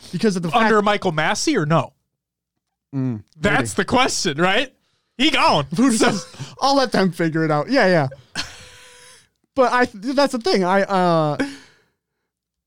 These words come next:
Speaker 1: the, the, the, uh, I was already catching Josh before the chaos happened.
Speaker 2: Sure.
Speaker 1: So, like, I very well could have caught them both considering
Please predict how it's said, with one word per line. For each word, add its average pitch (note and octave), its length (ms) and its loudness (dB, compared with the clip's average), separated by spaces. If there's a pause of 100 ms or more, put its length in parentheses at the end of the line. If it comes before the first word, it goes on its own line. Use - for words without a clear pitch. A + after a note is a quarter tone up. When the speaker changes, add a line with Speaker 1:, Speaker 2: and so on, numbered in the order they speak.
(640)
Speaker 1:
the, D#3 340 -2
the, C#3+ 300 -6 (200)
the, D#3 260 -8
uh, F3 220 -2
I A3 160 2
was C#4+ 140 2
already A#3 400 2
catching E3 520 -2
Josh D3+ 500 -2
before F#3+ 480 0
the D#3 100 -2
chaos D3+ 460 0
happened. C3 440 -4 (300)
Speaker 2:
Sure. D#3+ 380 -2 (160)
Speaker 1:
So, F#3+ 220 0
like, E3 300 0
I G3 160 0
very G#3 300 4
well F#3 380 2
could F#3 240 -2
have E3 220 0
caught - 300 -4
them E3 160 -2
both G3 300 0
considering D#3 720 -2